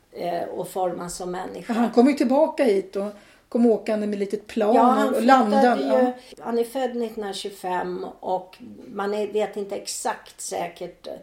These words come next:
Speaker 1: Eh, vissa säger nittonhundratrettiofem, några säger några år tidigare. Då fick hans pappa en annan tjänst. Och då flyttade de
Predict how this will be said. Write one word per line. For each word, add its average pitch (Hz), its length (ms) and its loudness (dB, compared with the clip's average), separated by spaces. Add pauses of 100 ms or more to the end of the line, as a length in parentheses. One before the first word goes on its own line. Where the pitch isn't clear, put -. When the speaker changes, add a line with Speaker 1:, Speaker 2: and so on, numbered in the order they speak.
(460)
Speaker 1:
Eh, 185 180 -4
vissa 202 440 -6
säger 190 280 -4
nittonhundratrettiofem, 180 1200 -8
några 170 380 -6
säger 175 380 -6
några 175 280 -6
år 185 220 -6
tidigare. 185 560 -6 (300)
Då 196 100 -12
fick 233 200 -6
hans 208 140 -8
pappa 185 340 -8
en 180 200 -10
annan 196 460 -6
tjänst. - 680 -8 (560)
Och 185 340 -6
då 190 120 -6
flyttade 180 540 -8
de 185 360 -10